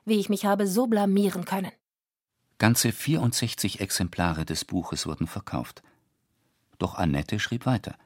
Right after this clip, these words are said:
Speaker 2: Seit dem Tod des Vaters lebte sie zusammen mit der Mutter auf deren Witwensitz,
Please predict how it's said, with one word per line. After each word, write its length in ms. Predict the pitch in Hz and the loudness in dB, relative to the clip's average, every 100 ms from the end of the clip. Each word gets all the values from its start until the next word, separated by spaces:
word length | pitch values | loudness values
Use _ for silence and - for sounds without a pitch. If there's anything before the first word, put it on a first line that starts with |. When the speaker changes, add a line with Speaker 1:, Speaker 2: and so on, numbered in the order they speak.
| _ _ _ _ _ _ _ _ _ _ _ _ | _ _ _ _ _ _ _ _ _ _ _ _
Speaker 2:
Seit 200 | 101 101 | 0 4
dem 140 | 101 | 4
Tod 240 | 110 135 - | 6 4 4
des 140 | 95 | 2
Vaters 440 | - 98 110 131 - | 4 2 4 0 2
lebte 340 | 113 - 131 | -2 0 0
sie 160 | 127 123 | 2 2
zusammen 400 | 101 113 139 110 | 2 4 6 4
mit 160 | 104 | 4
der 80 | 95 | 4
Mutter 340 | 98 - 120 | 4 4 2
auf 120 | 113 - | 2 0
deren 280 | 113 123 | 2 4
Witwensitz, 680 | 104 104 85 76 87 - | 4 0 0 0 0 -2